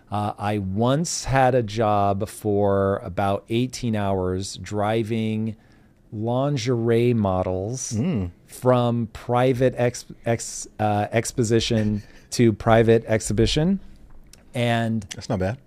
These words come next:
Speaker 1: uh, well, so my mom, <laughs> thankfully, literally, she calls me and, uh, it's the middle of the day and she wakes me up and she's like, "What are you doing sleeping in the middle of the day?"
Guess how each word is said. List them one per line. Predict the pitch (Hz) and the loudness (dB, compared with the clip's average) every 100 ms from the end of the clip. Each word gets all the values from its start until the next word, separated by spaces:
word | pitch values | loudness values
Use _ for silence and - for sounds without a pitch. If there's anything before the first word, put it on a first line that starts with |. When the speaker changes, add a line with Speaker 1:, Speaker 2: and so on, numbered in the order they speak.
| - | -6
Speaker 1:
uh, | 123 120 117 117 117 - | 0 2 2 2 -2 -4
well, | 113 113 110 110 | 0 2 2 0
so | - | 0
my | 113 107 | 0 4
mom, | 117 123 127 127 127 | 6 8 8 6 6
<laughs> | - 719 740 784 784 - - | 6 8 4 2 4 4 8
thankfully, | 151 165 - 131 117 117 123 - - - - | 8 10 10 10 10 8 6 4 0 2 8
literally, | 151 170 139 113 | 10 10 10 6
she | 117 | 4
calls | 131 131 127 | 6 8 8
me | 117 104 98 - | 4 0 -2 -2
and, | 110 107 104 101 | 0 2 2 4
uh, | 104 101 98 | 4 4 2
it's | 110 107 - | 2 -2 -2
the | - 110 101 | 0 2 4
middle | 110 123 | 6 6
of | 110 | 4
the | 104 | 2
day | 95 110 98 | 2 2 2
and | 90 | -2
she | 110 | -2
wakes | 101 101 - | -2 -2 -2
me | 104 | -2
up | 92 - | -2 -4
and | 80 | -8
she's | 110 | -4
like, | 95 82 - | -2 -2 -6
"What | 69 85 175 | -10 -4 0
are | |
you | 202 | 0
doing | 175 143 | 0 -2
sleeping | - 139 147 123 | -2 -2 0 -2
in | 104 | 0
the | |
middle | 107 120 | 0 0
of | 95 | 0
the | |
day?" | 90 127 78 | 0 0 0